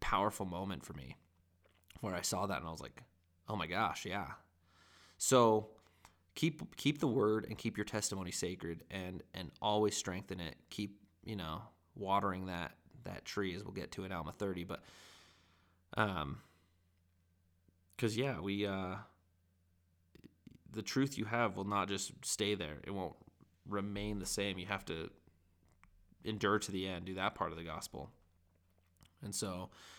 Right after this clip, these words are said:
I just thought those are, those are kinda my thoughts there. Um, I hope everyone's doing well, as always, and continues to do well. And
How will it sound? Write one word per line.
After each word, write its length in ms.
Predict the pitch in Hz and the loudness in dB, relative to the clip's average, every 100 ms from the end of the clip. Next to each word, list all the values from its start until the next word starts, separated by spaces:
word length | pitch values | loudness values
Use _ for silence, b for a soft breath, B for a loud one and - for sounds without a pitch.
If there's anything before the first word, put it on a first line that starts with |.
| B | B
I 60 | 92 | -4
just 180 | 87 - | -2 2
thought 260 | 87 - | 2 2
those 240 | 104 101 104 | 2 2 0
are, 200 | 95 107 - - | -2 -4 -14 0
those 140 | 113 | 2
are 40 | 107 | 4
kinda 160 | 107 | 0
my 80 | 80 | -2
thoughts 320 | - 82 85 | -2 -4 -4
there. 220 | 87 87 - B B B B B B B | -4 -6 -8 B B B B B B B
Um, 500 | 117 110 110 110 - - _ | 8 8 8 4 -2 -14 _
I 60 | 101 | 8
hope 200 | 127 156 | 8 10
everyone's 440 | 131 127 127 117 | 6 6 6 4
doing 320 | 107 113 117 104 | 4 4 6 4
well, 340 | 101 104 107 | 2 0 0
as 120 | 104 | 0
always, 560 | 98 95 85 98 - - _ _ b b b | 0 -2 -2 -2 -2 -6 _ _ b b b
and 320 | 98 92 87 92 | -2 0 0 -2
continues 520 | 101 - 110 113 - | -2 2 4 4 2
to 60 | |
do 180 | 92 85 | 2 0
well. 300 | 78 76 117 - _ _ B B B B - | -2 -6 -8 -10 _ _ B B B B -8
And 540 | 107 90 87 85 - | -6 -6 -6 -8 -10